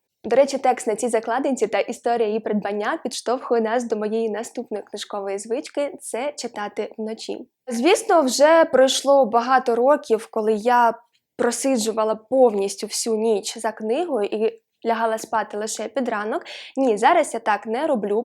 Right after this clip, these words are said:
Проте можу сидіти десь півночі і читати книгу. Якщо книга мене захопила, дуже захопила, я не можу зупинитися, я не можу перестати її читати.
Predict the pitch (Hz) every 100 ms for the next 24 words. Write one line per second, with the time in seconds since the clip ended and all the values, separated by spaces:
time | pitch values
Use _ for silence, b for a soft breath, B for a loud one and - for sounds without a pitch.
0 | - 240 320 415 440 392 339 277 349 254
1 | 233 226 233 320 269 254 262 262 - 214
2 | 233 233 233 226 226 208 214 - B B
3 | 220 - 311 285 285 269 226 214 233 247
4 | 202 - 214 220 - - - 254 302 214
5 | - _ 214 190 226 196 175 - 226 208
6 | - - 240 330 330 B B B 208 240
7 | 277 233 220 220 220 254 262 320 _ -
8 | 214 226 233 214 208 208 - - 214 233
9 | 226 214 214 240 302 330 - 214 208 -
10 | 220 220 226 214 208 208 - 226 226 220
11 | -